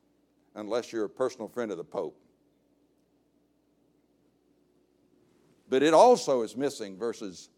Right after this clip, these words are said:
nine through twenty of Mark. So why is that? Very interesting question.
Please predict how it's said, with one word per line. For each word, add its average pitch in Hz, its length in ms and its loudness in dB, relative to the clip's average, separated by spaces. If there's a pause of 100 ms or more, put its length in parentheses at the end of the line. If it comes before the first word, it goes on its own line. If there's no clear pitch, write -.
(160)
nine 92 640 -10 (400)
through 101 180 -8
twenty 82 640 -10 (540)
of 87 140 -20
Mark. 90 300 -6 (2000)
So - 240 -20
why 180 200 -12
is 196 140 -14
that? - 200 -20 (2000)
Very 185 460 0
interesting 156 420 -6
question. 139 420 -10